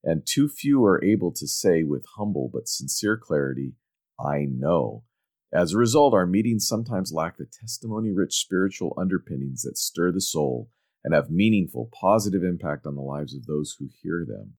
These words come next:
Our testimony meetings need to be more centered on the Savior, the doctrines of the gospel, the blessings of the restoration,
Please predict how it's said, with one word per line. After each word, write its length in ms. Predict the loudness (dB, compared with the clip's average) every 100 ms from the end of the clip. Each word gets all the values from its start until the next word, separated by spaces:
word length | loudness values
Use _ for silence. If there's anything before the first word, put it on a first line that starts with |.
| 4
Our 220 | 6 6
testimony 640 | 4 0 0 0 0 0
meetings 480 | -2 -2 -2 -4 -6
need 180 | -6 -6
to 80 | -4
be 160 | -4
more 240 | -4 -6 -8
centered 420 | -6 -4 -2 -2
on 240 | -4 -10 -8
the 80 | -8
Savior, 560 | -4 -4 -4 -8 -10 _ _ _ _
the 60 | 0
doctrines 540 | 2 2 2 -2 -2
of 120 | -4
the 60 | -2
gospel, 580 | -2 -2 -4 -8 -10 -12 _ _
the 80 | -8
blessings 500 | 2 2 2 0 -4
of 80 | -4
the 100 | -2
restoration, 840 | -2 -4 -6 -4 -4 -4 -10